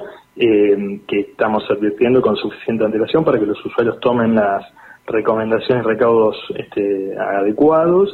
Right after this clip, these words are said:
También vale decir que, como todos estos casos, la empresa dispone un sistema de, eh, atención especial para los principales efectores de salud de la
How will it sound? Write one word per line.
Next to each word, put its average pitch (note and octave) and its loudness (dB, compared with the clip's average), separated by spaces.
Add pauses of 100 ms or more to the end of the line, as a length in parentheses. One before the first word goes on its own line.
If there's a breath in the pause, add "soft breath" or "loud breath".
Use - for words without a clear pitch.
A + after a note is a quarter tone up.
(300 loud breath)
También C3+ 2
vale A#2+ 2
decir C#3+ 2
que, C3 2
como A2 0
todos A#2 2
estos - -4 (120)
casos, D3 0
la A#2 0
empresa A2 -2
dispone B2 2
un A#2+ -2
sistema A#2+ -2
de, A2+ 0 (360 loud breath)
eh, G#2 0
atención B2 2
especial C3+ 0
para B2 0
los A2 0
principales A#2 0
efectores A2+ 0 (500 loud breath)
de A2 -4
salud A2+ 2
de B2 4
la A#2+ 0